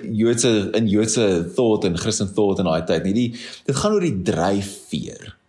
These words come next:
So wat is die motivering? En in die, in die Message vertaling nou het Eugene Peterson vertaal as,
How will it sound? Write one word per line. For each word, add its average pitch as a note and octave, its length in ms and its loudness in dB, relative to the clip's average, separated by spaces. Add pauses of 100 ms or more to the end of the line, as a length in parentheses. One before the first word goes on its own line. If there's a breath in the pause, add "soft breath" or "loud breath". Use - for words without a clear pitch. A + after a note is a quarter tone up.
(340 soft breath)
So - 200 0
wat C#3 200 2
is G#3 120 -2
die G3 360 0 (280)
motivering? B2+ 1040 -2 (520 loud breath)
En D3+ 160 2
in D3+ 120 2
die, D3 300 0 (280 loud breath)
in C#3 140 2
die C#3+ 220 2
Message B2+ 320 0
vertaling C3 440 2
nou G2 340 4
het - 180 -2
Eugene A2 320 0
Peterson C3 440 -2
vertaal A#2+ 480 0
as, G#2+ 180 0